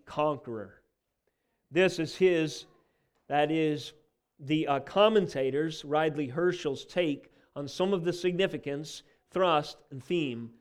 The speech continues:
of this psalm. Here's a heading for you for our two main points today. The symmetry of Psalm sixty-eight in poetry and in history. Let us consider the balance, that is, the design or the symmetry, represented in poetry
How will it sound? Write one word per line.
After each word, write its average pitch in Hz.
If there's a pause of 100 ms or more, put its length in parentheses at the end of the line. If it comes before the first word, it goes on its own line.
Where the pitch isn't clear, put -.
(160)
of 120
this 131
psalm. 120 (800)
Here's 233
a 170
heading 170
for 151
you 147
for 151
our 143
two 175
main 147
points 160
today. 127 (600)
The 165
symmetry 180
of 147
Psalm 175
sixty-eight 170
in 139
poetry 170
and 135
in 135
history. 123 (600)
Let 185
us 202
consider 190
the 156
balance, 165
that 139
is, 151
the 151
design 151 (340)
or 151
the 135
symmetry, 156 (540)
represented 180
in 151
poetry 233